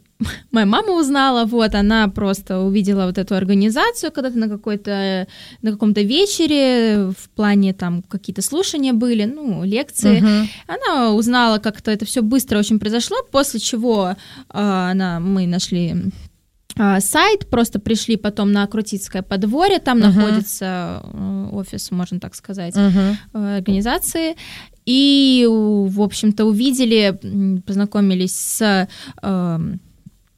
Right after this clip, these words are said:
Speaker 1: э, организаторами,
Speaker 2: Мгм.
Speaker 1: познакомились вообще с программами предложенными, а программы там, есть множество программ, это и походы, это и летние,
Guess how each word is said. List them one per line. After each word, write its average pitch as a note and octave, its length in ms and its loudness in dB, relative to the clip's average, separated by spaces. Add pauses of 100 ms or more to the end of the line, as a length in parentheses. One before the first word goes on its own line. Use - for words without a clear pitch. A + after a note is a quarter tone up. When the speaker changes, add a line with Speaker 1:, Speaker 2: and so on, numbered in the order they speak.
(180)
Speaker 1:
э, F#3 480 0 (180)
организаторами, E4 1000 -6 (240)
Speaker 2:
Мгм. A3+ 100 2
Speaker 1:
познакомились A3 960 -2
вообще G3+ 360 -2
с F#3 80 -6
программами D4+ 680 0
предложенными, A#3+ 680 2
а G3+ 40 -2
программы G3+ 380 0
там, F#3 720 -2
есть F#3+ 400 -4
множество G3+ 400 2
программ, A3 360 -2
это G#3+ 180 0
и G3+ 60 2
походы, C#4 520 0
это G#3+ 280 0
и - 120 -4
летние, C#4+ 640 0